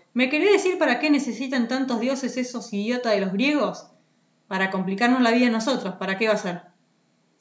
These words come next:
"Totalmente de acuerdo". Felipe también buscaba la página de su libro.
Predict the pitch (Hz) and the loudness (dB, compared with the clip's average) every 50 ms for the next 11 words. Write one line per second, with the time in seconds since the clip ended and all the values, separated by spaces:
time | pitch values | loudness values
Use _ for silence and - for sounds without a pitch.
0 | _ _ _ - 214 208 214 233 240 240 240 240 240 233 226 220 226 202 175 175 | _ _ _ -6 -6 0 2 2 4 4 4 2 2 2 2 2 0 0 0 0
1 | 170 175 175 170 - - _ _ _ - 233 226 254 277 285 294 - 247 233 240 | -2 -4 -6 -8 -10 -16 _ _ _ -6 -4 -2 -2 -2 -2 -2 0 2 2 2
2 | 240 233 233 - - 233 233 226 220 208 208 214 214 196 226 208 202 190 190 - | 2 0 0 0 2 2 4 4 4 2 2 0 0 -2 -2 -2 -2 -2 -2 -2
3 | 202 196 190 185 180 175 180 180 | -2 -2 -2 -2 -4 -6 -8 -10